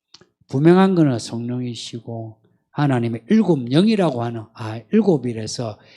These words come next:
영이 하나, 둘, 셋, 넷, 다섯, 여섯, 일곱 영,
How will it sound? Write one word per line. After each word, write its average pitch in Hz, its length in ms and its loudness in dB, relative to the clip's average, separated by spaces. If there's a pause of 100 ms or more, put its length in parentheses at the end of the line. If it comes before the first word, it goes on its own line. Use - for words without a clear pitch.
(200)
영이 190 760 4
하나, 139 400 -2
둘, 139 280 -2
셋, 131 340 -2
넷, 131 260 -4
다섯, 127 340 -4
여섯, 143 240 -2 (160)
일곱 214 540 4
영, 135 200 -2